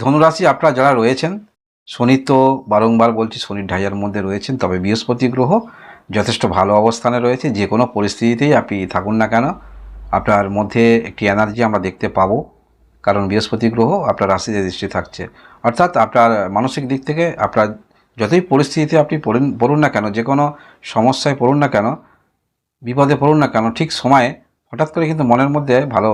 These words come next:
বুদ্ধি বা চিন্তাভাবনা সেগুলো আসবে, সেখান থেকে কীভাবে বেরিয়ে আসবেন, এই বিষয়টা যথেষ্ট ভালো। তাই যে কোনো সমস্যায় আপনারা পড়ুন না কেন, সেখানে আপনি নিজেকে বার করে আনতে পারবেন, উদ্ধার করতে পারবেন। তাই অত নেগেটিভ কিছু ভাবার প্রয়োজন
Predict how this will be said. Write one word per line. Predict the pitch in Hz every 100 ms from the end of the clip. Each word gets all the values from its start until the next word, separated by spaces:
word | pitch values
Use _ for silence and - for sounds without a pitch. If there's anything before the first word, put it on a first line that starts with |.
| 101 107
বুদ্ধি | 104 110 110
বা | 101 -
চিন্তাভাবনা | 104 107 104 101 -
সেগুলো | 95 90 87
আসবে, | 92 92 82
সেখান | - 104
থেকে | 104 95
কীভাবে | 107 95 92
বেরিয়ে | 92 90
আসবেন, | 87 98 87 - - - - 110
এই | 120
বিষয়টা | 127 156 165
যথেষ্ট | 175 104 - 87
ভালো। | 92 92
তাই | 110 110
যে | 117
কোনো | 165 -
সমস্যায় | 117 127 - 147
আপনারা | 147 135
পড়ুন | 113 107 120
না | 123
কেন, | 139 226 - _ _ _ _ -
সেখানে | - 107 98
আপনি | 123 104
নিজেকে | 98 110
বার | 92 92
করে | 107 110
আনতে | 110 110
পারবেন, | 120 135 117
উদ্ধার | 90 92 90
করতে | 85 - 87
পারবেন। | 87 95 92 - _ _ _
তাই | 107 135 135 _ _ -
অত | 95 113 104 98
নেগেটিভ | 101 110 117
কিছু | 113 113 92
ভাবার | 95 107 -
প্রয়োজন | 104 104 117